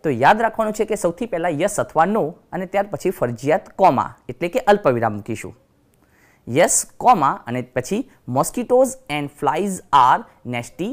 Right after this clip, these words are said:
pets. આ રીતે તમારે સેન્ટેન્સને પૂર્ણ કરવાનું છે. વાત કરીએ છીએ બીજા નંબરના ક્વેશ્ચનની.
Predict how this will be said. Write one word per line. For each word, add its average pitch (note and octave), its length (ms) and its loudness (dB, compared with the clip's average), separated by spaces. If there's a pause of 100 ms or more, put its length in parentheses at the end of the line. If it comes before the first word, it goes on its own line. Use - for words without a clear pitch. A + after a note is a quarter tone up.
(240)
pets. D3+ 280 0 (320)
આ A3 60 -2
રીતે G3 180 -4
તમારે C#3+ 280 -6
સેન્ટેન્સને B2+ 500 -10
પૂર્ણ B3+ 300 2
કરવાનું A2 420 -2
છે. - 220 -18 (1500)
વાત E3+ 280 6
કરીએ E3+ 220 0
છીએ A3+ 160 -4
બીજા A3 320 2
નંબરના C#3 320 -2
ક્વેશ્ચનની. G#2 560 -8